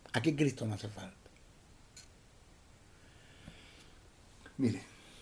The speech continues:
se conoce de un hombre en las Escrituras. Se conoce de un hombre en las Escrituras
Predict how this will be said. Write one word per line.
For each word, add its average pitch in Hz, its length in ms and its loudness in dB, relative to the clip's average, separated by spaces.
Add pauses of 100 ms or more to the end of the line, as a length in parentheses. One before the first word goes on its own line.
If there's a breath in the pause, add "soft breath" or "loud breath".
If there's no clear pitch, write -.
(1160 soft breath)
se - 240 12
conoce 180 340 12
de 175 120 10
un 165 120 6
hombre 160 420 10
en 127 160 10
las 117 180 4
Escrituras. 113 880 4 (1500)
Se - 320 4
conoce 131 460 10
de 127 100 10
un 120 140 12
hombre 147 300 12
en 147 80 8
las 135 140 6
Escrituras 113 600 2